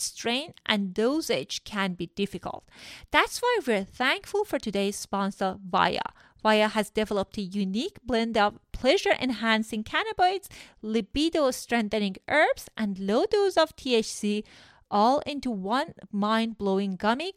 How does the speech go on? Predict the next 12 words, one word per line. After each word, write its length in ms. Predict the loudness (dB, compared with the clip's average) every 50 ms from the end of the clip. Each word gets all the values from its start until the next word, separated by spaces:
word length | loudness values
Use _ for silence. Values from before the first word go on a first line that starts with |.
| -2
called 240 | 2 2 2 2 2 -4 -18 -18 -14 -4
High 240 | 0 2 4 4 4 2 0
Love. 180 | -2 -2 -4 -8 _ _ -20 -20 -20 -20 -20 -16 _
We're 220 | -2 -2 -2 -2 -2 2 2
talking 300 | 2 2 2 -4 -4 -2 -2 -2
about 360 | 0 0 0 0 0 -2 -4 -8 -4
pairing 320 | -2 -2 0 -2 -2 -4 -6 -6 -6
aphrodisiac 760 | -6 -4 -6 -6 -6 -6 -6 -6 -6 -4 -2 0 0 0 0 -2 -6 -4 -2 0 2
herbs 260 | 2 0 -2 -4 -12 -16 -8 -6
with 120 | -4 -2 0 0
a 40 | -2 -2 -2 -4 -4 -2 2 4
mild 260 | 6 6 6 4 4